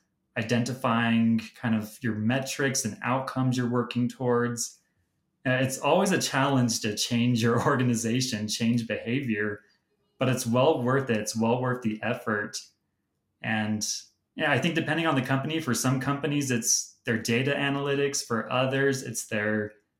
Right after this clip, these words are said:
user research process and operations. For others, it might just be lack of having a clear vision and strategy.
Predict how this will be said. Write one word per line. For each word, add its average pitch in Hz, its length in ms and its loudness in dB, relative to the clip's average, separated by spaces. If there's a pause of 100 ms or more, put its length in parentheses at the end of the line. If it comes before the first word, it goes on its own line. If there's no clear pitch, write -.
(120)
user 131 380 2
research 120 680 0
process 117 640 0
and 113 100 0
operations. 117 1160 0 (480)
For 120 220 -4
others, 139 380 4
it 127 40 2
might 120 220 0
just 123 160 -6
be 127 120 0
lack 110 480 0
of 117 100 -6
having 107 340 0
a 110 60 4
clear 117 440 0
vision 107 560 0
and 101 140 -4
strategy. 113 920 -2